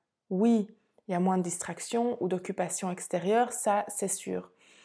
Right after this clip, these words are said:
Mais il y a le contexte de chacun qui fait que c'est possible ou non en temps de faire toutes ces choses-là en plus. Et puis, il y a aussi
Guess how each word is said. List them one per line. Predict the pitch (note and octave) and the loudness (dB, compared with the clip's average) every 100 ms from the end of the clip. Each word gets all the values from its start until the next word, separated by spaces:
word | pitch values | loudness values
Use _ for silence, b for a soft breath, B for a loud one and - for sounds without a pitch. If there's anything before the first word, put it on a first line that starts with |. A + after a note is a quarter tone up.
| b b b | b b b
Mais | G3 | 4
il | G3+ | 6
y | |
a | G3 | 6
le | |
contexte | F#3+ - G#3 G3 B3 A#3+ - | 4 -2 -2 2 2 2 -2
de | G#3 F#3+ | 0 0
chacun | - - F#3 - F#3 F#3+ B3 _ _ _ _ - | 0 0 -2 -4 -6 -4 -8 _ _ _ _ -14
qui | F#3+ | -10
fait | - A3+ | 2 2
que | A3+ G3 G3+ A#3+ - - | 4 2 2 0 -8 -14
c'est | - G3 | -2 0
possible | F3+ F#3 - A#3 G3 - | 0 -2 0 0 0 -4
ou | F#3+ | -2
non | F#3 F#3 F#3+ C4+ - _ _ _ | 2 2 0 -4 -12 _ _ _
en | F#3+ F#3+ | -2 -2
temps | - A#3+ A#3 - _ _ _ _ | 0 0 0 -8 _ _ _ _
de | F3+ | -2
faire | F#3 - G3+ | 0 0 0
toutes | - G#3 | -2 -4
ces | G#3 | -4
choses-là | - F#3 F#3+ F#3+ - | -2 -2 0 -2 -2
en | F3+ | -6
plus. | F3+ - - - - _ _ _ _ _ B B B B B B B | -6 -10 -8 -12 -14 _ _ _ _ _ B B B B B B B
Et | G3+ | 4
puis, | G3 B3 B3+ D4+ - _ | 6 4 6 6 0 _
il | - | 6
y | |
a | G3 | 6
aussi | F#3 - A#3 B3 C4+ | 6 2 0 2 2